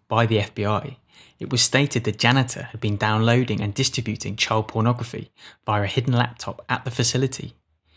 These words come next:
Q R Q E reported the following. In August, they began speaking to the chief observer at Sunspot, who said he found a laptop running in several empty offices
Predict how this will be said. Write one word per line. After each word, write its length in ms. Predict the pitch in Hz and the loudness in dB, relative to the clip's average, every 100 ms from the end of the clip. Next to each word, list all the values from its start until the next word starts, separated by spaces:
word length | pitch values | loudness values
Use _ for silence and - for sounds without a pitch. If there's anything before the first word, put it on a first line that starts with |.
| - - - - | -20 -20 -20 -6
Q 260 | - 170 143 | 2 6 6
R 160 | 123 | 6
Q 240 | 120 - 113 | 4 2 4
E 280 | 127 - - | 4 0 -4
reported 400 | 117 123 117 - | -2 2 0 -2
the 80 | 104 | -4
following. 460 | - 120 95 - - _ _ _ _ _ - | 0 0 0 -6 -18 _ _ _ _ _ -2
In 140 | 147 | 4
August, 300 | 156 143 113 | 6 6 4
they 80 | - | 2
began 280 | 120 110 104 | 2 4 2
speaking 400 | - 131 127 113 | 2 0 0 0
to 140 | - | 0
the 80 | 104 | 0
chief 260 | - 127 113 | 2 0 0
observer 500 | 113 - 123 117 - | 0 2 4 4 0
at 160 | - - | -6 -2
Sunspot, 640 | - 123 - - - - _ _ _ | 2 2 2 -4 -8 -14 _ _ _
who 100 | 120 | 0
said 240 | - 147 160 | 4 6 4
he 80 | |
found 280 | 117 110 107 | 2 0 -2
a 40 | 107 | 0
laptop 480 | 117 - 113 110 | 0 -2 -6 0
running 220 | 123 117 104 | 4 4 2
in 100 | 101 | 0
several 360 | - 127 127 | 2 2 2
empty 300 | 120 117 - | 2 2 2
offices 500 | 120 139 - - - | 2 0 -2 -4 -6